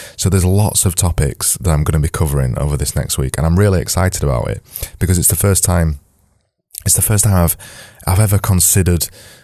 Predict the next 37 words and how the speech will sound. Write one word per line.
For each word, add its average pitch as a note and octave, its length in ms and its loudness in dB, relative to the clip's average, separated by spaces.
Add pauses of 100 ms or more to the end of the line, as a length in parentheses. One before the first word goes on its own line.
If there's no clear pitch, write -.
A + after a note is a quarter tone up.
(160)
doing F#2 360 4
kind E2+ 300 2
of D2 380 -2
a - 80 -2
series E2 1080 2
of D2+ 320 -2
podcasts, - 720 -2 (120)
uh, B1+ 120 -2 (120)
that - 200 -4
kind D#2 200 0
of C#2 60 -2
all D2+ 180 0
fit - 260 -2
together. C#2+ 420 -2 (640)
And F2+ 100 2
if A2 120 2
it C2+ 100 2
works, F#2 420 2
I'm E2+ 140 0
probably F#2+ 240 0
gonna E2+ 160 2
continue E2 520 0
doing F#2+ 260 2
it C2+ 160 0
because D#2 400 0 (460)
for - 200 0
a A2 60 4
while G#2 280 4
now F2+ 220 2
I've E2 100 0
been E2+ 160 2
doing F2 180 2
my D2+ 80 2
podcast D2+ 680 -2
and D#2+ 240 0 (220)
I F2 80 0
like G2 360 0